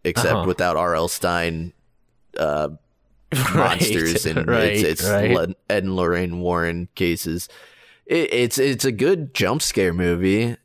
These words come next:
Speaker 1: if you wanna watch something like that, but it doesn't really provide anything to the universe unless you really like Ed and Lorraine Warren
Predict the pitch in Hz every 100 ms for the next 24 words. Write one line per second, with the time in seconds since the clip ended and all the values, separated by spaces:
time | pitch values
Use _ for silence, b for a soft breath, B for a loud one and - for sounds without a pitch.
0 | - 101 98 101 101 95 95 92 104 92
1 | 92 87 - 101 104 92 92 90 90 107
2 | 104 95 95 95 85 90 92 92 - 92
3 | - 87 82 95 92 92 92 95 - B
4 | B B B - 107 107 107 110 107 104
5 | 101 107 104 101 104 98 117 107 104 104
6 | 98